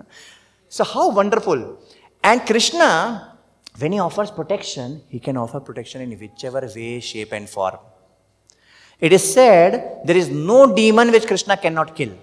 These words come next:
Do we have that faith? There is no demon which Krishna cannot kill? If we have this faith, we should also have the faith that there is no negativity which Krishna cannot help us overcome.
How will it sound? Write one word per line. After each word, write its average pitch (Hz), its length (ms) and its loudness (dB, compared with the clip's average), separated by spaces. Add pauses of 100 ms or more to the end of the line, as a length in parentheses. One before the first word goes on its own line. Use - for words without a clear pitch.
Do 156 120 -6
we 190 80 -6
have 190 180 -2
that 190 200 -8
faith? 214 220 -20 (1000)
There 151 120 2
is 170 100 4
no 175 220 0
demon 202 300 -4
which 196 140 -10
Krishna 190 280 -14
cannot 185 360 -16
kill? 196 120 -18 (880)
If 139 180 -6
we 147 100 0
have 143 260 -4
this 180 200 -4
faith, 113 440 -14 (240)
we 113 100 -10
should 113 140 -14
also 120 360 0
have 147 220 4
the 127 60 0
faith 113 540 -4
that 110 140 -8
there 110 100 -6
is 107 160 -14
no 131 220 -4
negativity 123 1080 -8
which 113 200 -20
Krishna 117 340 -12
cannot 107 320 -10
help 98 220 -14
us 101 120 -10
overcome. 92 460 -18